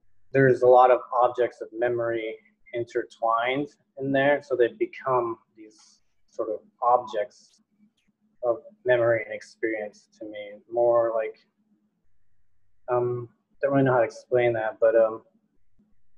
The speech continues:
yeah, they become something else other than paintings for me,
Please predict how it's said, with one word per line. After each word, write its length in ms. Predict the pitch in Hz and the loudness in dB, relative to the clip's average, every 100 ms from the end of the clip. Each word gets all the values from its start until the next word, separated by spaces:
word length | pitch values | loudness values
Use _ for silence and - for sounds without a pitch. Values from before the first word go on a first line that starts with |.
| - | 0
yeah, 220 | 156 143 | 4 6
they 100 | 135 | 6
become 320 | 135 147 165 147 | 4 0 -4 -2
something 280 | 156 131 | -2 0
else 200 | 127 120 127 | 0 0 -2
other 100 | 123 | -6
than 120 | 117 107 | -8 -12
paintings 320 | 120 117 113 - | -10 -8 -10 -12
for 180 | 110 | -12
me, 280 | 104 98 98 | -12 -14 -16